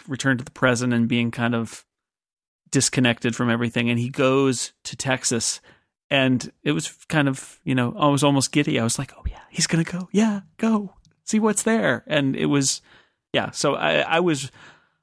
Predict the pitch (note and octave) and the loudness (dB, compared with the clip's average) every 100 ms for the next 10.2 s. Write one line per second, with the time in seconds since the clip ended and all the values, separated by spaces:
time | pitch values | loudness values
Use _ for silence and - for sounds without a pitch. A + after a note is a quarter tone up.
0 | _ E3+ G3 E3+ E3+ D3+ C3+ C3 G#2 F3 | _ 0 0 2 2 2 2 -2 0 0
1 | A#2+ A#2 C#3+ C3+ - D3+ D#3+ E3 - - | 2 2 0 -2 -2 0 0 -2 -4 -12
2 | - D#3+ F3+ F#3+ D#3 C3+ E3 - D3 D#3+ | -6 -2 0 0 0 0 0 0 0 0
3 | F#3+ D#3 D#3+ D3 C3+ C3 C#3 C3 A#2+ - | 0 2 2 2 2 2 2 0 -2 -2
4 | C3 C3+ D3 D#3 D3+ D3 - C3+ - D3 | -2 -2 -2 0 0 0 -2 -6 -8 -4
5 | C3+ C#3+ D#3 E3 D3+ E3+ F#3 E3 - E3 | -2 2 0 0 0 0 0 -2 -2 -2
6 | D3+ C#3+ E3 D#3 D3 D3+ D#3 - - _ | 0 -2 -2 -2 0 0 -2 -10 -20 _
7 | _ _ _ _ _ _ _ _ _ C#3+ | _ _ _ _ _ _ _ _ _ 0
8 | D#3 C#3+ D3 D#3 D#3+ D3 A#2 B2+ - C#3 | 2 2 2 2 0 -2 -6 -10 -4 0
9 | C#3 C3 A#2+ - C#3+ D3+ C#3+ C3 A#2 C3 | 2 2 -2 -2 2 2 2 2 0 0
10 | D3+ | 0